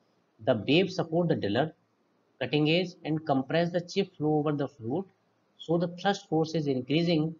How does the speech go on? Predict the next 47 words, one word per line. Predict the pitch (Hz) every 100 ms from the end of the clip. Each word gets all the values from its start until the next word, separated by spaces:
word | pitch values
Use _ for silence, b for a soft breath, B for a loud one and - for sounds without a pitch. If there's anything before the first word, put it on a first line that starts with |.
| _ _ -
with | 147
the | 156
increase | 151 151 170 165
of | 139
wave, | 92 127 131 117 - _ _ _
due | 110 143
to | 151 180
that | 170 170
the | 180
thickness | 160 139 160 175 175
of | 139
wave | 143 156 139
gradually | 143 139 151 170
increase | 143 151 165 -
from | 151
bottom | 120 113 113 117
to | 117 202
upper | - - -
part। | - - - _ _ _ _ _ _ _ _ _
तो | 175
कभी | - 156
कभार | 185 190 185 - -
पूछ | 196 165
लिया | 175
जाता | 151 139
है | 139
interview, | 139 147
"What | 156 185
is | 208
the | 160
wave?" | 117 104 98 95 _ 113
Wave | 151 185
is | 185
nothing | 156 135 160 120 110
but | 139
it, | 160 170 190 180 156 -
it | 147
is | 175
a | 180
material, | 143 135 175 175
extra | - 139 - - 190
material | 160 147 131 120
provided | 123 110 101 - - _ _ - 104
below | 135 170
the | 175 170
cutting | 143 135
edge | 104 117 151